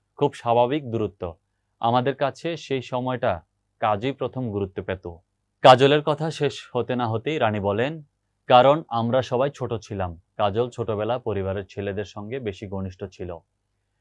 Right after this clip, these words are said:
এরপর ওরা থাকতো শহরে আর আমরা থাকতাম জুহুতে, তাই খুব একটা দেখাও হতো না।"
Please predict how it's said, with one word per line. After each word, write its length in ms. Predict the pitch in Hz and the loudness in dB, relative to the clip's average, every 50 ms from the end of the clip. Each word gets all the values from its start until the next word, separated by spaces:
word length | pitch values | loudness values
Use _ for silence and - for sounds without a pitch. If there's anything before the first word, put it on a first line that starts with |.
| _ _ - | _ _ -2
এরপর 440 | 117 120 117 120 135 135 143 156 - - | -2 -2 0 2 2 2 2 2 -2 -6
ওরা 200 | 120 117 110 113 | -2 0 0 0
থাকতো 380 | 107 113 110 101 - - 135 127 | 0 -2 -8 -8 -6 -8 -8 -8
শহরে 440 | - - 113 107 113 117 139 156 139 | -6 -6 -6 -4 -4 -4 -4 -2 -2
আর 120 | 107 98 - _ | -2 -2 -4 _
আমরা 340 | - 104 101 98 101 101 107 | -6 -6 -4 -4 -4 -6 -6
থাকতাম 560 | 95 104 104 92 _ - 120 135 139 127 101 | -6 -8 -12 -12 _ -10 -10 -8 -8 -12 -10
জুহুতে, 480 | 92 101 92 98 95 90 - 87 82 78 _ _ _ _ _ _ _ _ _ - | -8 -8 -8 -8 -8 -8 -10 -12 -12 -12 _ _ _ _ _ _ _ _ _ 0
তাই 160 | 120 131 127 | 0 0 0
খুব 300 | - - 131 143 143 - | 0 0 0 0 0 0
একটা 320 | 131 120 - - 131 135 | -6 -6 -4 -4 -4 -4
দেখাও 440 | 120 104 107 98 98 110 117 117 113 | -2 -2 -4 -2 0 0 0 0 0
হতো 200 | 110 104 - 117 | -2 -6 -6 -8
না।" 280 | 117 127 143 160 165 | -6 -6 -8 -10 -12